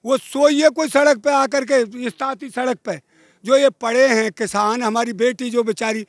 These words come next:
जिन्हें अपने अखाड़े में होना चाहिए, जिन्हें अपनी कसरत करनी चाहिए, उनको आज तेईस दिन हो गए। और कि-, और किसको न्याय कैसे मिलेगा भाई? यहाँ तो कोई सुनने वाला ही नहीं है। यहाँ अंधी पीस रही है, कुत्ते खा रहे हैं, ये दौर बन गया है इस देश में। तो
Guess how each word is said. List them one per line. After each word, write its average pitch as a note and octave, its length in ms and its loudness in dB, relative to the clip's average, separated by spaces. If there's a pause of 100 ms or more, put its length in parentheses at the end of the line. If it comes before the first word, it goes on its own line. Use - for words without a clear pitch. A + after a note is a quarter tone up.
(200)
जिन्हें A#3+ 260 -2
अपने A#3+ 440 -2
अखाड़े B3 440 2
में B3 120 -6
होना G#3 280 -6
चाहिए, A3+ 440 -6 (300)
जिन्हें B3 200 -2
अपनी A#3+ 180 -4
कसरत C4 420 2
करनी A#3 300 -6
चाहिए, B3 440 -2 (300)
उनको C4 300 0
आज D4+ 220 4
तेईस C#4+ 340 -4
दिन C4 200 -2
हो A3 180 0
गए। F3+ 220 0 (260)
और D4 220 6
कि-, D4 240 -8
और D4 220 2
किसको C#4 420 -8
न्याय C4+ 200 -2
कैसे G3+ 280 -6
मिलेगा E3+ 360 -4
भाई? F#3 220 -6 (420)
यहाँ A#3 120 0
तो C#4+ 80 -4
कोई C#4+ 140 0
सुनने E4+ 320 6
वाला D#4+ 260 6
ही D4+ 140 0
नहीं C#4 260 -2
है। G3+ 120 -6 (300)
यहाँ C#4+ 220 2
अंधी D#4+ 300 4
पीस D4+ 340 0
रही D4+ 160 4
है, F4 140 4
कुत्ते D#4 400 -2
खा G#3 200 -8
रहे G#3 100 -8
हैं, G#3 100 -10 (380)
ये D#4 140 6
दौर D#4+ 220 6
बन C#4+ 180 -2
गया C#4 280 -2
है C#4+ 60 0
इस G#3+ 80 -4
देश A#3 280 -2
में। B3+ 120 -10
तो B3 100 -14